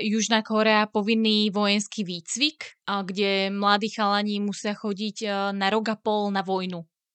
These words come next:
A musia si to odkrútiť niekde od osemnástich do tridsiatich. A oni tam teda idú fakt, že na rok a pol, ale že rok a pol non-stop. Čiže tam aj keď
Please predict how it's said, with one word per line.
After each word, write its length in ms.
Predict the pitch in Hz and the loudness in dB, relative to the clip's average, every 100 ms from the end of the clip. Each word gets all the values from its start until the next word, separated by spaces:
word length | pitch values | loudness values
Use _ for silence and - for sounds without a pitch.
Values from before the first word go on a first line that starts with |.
| _ - | _ -6
A 80 | 190 | 0
musia 320 | 214 214 254 | 0 0 -2
si 160 | 226 220 | -4 -4
to 100 | - | -2
odkrútiť 680 | 208 - 285 285 277 254 196 | -4 -4 -8 -4 -2 -2 0
niekde 480 | 208 208 196 202 | 0 0 0 0
od 180 | - 190 | 0 -4
osemnástich 840 | - 208 254 233 226 214 - 220 190 | -4 -2 0 2 2 0 -4 -4 -4
do 100 | 185 | -4
tridsiatich. 800 | - 190 - 190 175 175 - _ - | -6 -6 -4 -6 -6 -14 -16 _ 2
A 560 | 226 208 202 202 202 - | 6 8 8 8 6 4
oni 240 | 233 233 | 2 2
tam 480 | 220 214 214 208 - 208 | 2 0 0 -2 -6 -2
teda 320 | 220 214 214 | 2 4 4
idú 240 | 226 226 | 2 -2
fakt, 320 | 214 - 226 220 | 0 2 4 4
že 80 | |
na 160 | 220 208 | 4 4
rok 160 | 214 214 | 2 0
a 80 | |
pol, 320 | - 196 277 339 | 0 0 2 0
ale 160 | 202 208 | -2 -2
že 160 | 190 202 | 0 0
rok 240 | 226 233 | 2 0
a 20 | |
pol 220 | - 214 | 0 0
non-stop. 560 | 202 202 196 - 175 - | 2 2 0 -4 -8 -4
Čiže 240 | - 185 | -4 -2
tam 160 | 214 208 | -2 0
aj 160 | 202 | -2
keď 80 | - | -4